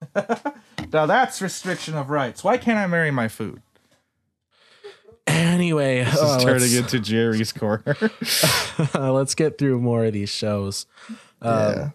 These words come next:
Speaker 2: so we have our first non-WandaVision related theory. Lucasfilm is retconning the sequel trilogy. That one kind of inspired this whole episode, actually, because,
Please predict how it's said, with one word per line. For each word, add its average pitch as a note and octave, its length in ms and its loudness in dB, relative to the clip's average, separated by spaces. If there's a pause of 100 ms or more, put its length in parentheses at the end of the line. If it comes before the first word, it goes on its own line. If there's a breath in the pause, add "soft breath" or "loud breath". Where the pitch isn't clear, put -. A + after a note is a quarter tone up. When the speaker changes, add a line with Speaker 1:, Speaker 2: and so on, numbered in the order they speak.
(440)
Speaker 2:
so C#3 240 2
we A#2 120 2
have B2 240 0
our A#2 120 2
first B2 500 -2
non-WandaVision A#2 1300 2
related F#2+ 440 0
theory. F#2 460 -2 (480 loud breath)
Lucasfilm C3 680 2
is A2 160 0
retconning A2+ 600 0
the G#2+ 60 2
sequel C3 360 0
trilogy. A#2 760 0 (880)
That D#3 260 0
one C#3 160 2
kind C#3 380 0
of A2+ 140 2
inspired A2+ 800 0
this A2 180 0
whole A2 240 2
episode, C3 440 0
actually, B2+ 440 -2
because, G#2 540 -2